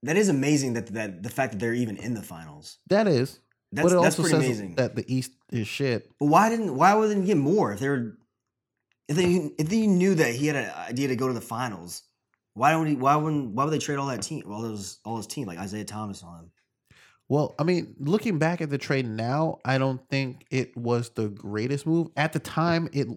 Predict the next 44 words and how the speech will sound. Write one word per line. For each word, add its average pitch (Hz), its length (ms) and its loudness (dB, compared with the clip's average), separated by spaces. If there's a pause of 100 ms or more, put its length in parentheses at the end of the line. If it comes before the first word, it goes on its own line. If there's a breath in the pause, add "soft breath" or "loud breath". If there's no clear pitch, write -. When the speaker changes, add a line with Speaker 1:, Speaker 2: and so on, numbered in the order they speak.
Speaker 2:
it 139 100 0
was 139 140 2
something 202 420 -2
that 143 120 -2
needed 143 160 0
to 151 60 0
be 143 80 -4
done 139 200 0
for 127 160 -6
the 107 80 -6
culture. 117 400 -4
Like, 110 180 -4
the 117 80 -4
team 160 280 -6
culture 147 340 -6
was 117 140 -6
bad, 98 420 -6
Speaker 1:
Mm. 80 200 -20 (680)
Speaker 2:
and 120 140 0
they 120 60 0
were, 113 120 -2 (100)
it 127 80 0
was 120 120 0
getting 104 320 -4
worse. 104 320 -4
Speaker 1:
So 117 80 -10
was 113 140 -6
it 107 60 -8
Isaiah 98 260 -8
Thomas? 113 440 -14 (920)
Speaker 2:
Kind 180 300 -2
of, 123 160 -2
because 139 200 -2
he - 80 -4
was 175 120 -2
coming 165 240 -2
from 160 200 -2
a 123 60 0
team 151 360 -4
that 123 140 0
had 127 300 -2
very 117 320 -2
good 120 220 -12
coaching 123 680 -4